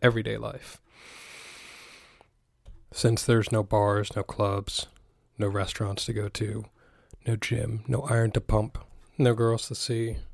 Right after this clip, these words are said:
no friends to meet, this is really a time to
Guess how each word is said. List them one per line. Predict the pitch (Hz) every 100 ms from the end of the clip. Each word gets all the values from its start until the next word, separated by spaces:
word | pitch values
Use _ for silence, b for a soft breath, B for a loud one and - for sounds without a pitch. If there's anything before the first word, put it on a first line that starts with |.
| - _ _ _ _ _ _ _ _ _ _ _ _ _ _ _ _ -
no | 117
friends | - 113 110
to | -
meet, | 113 110 - _ _ _ _ _ _ _ _ _ _ B B B B
this | - 117
is | 120 -
really | 120 113
a |
time | 110 - 110 110
to | - 117 110 107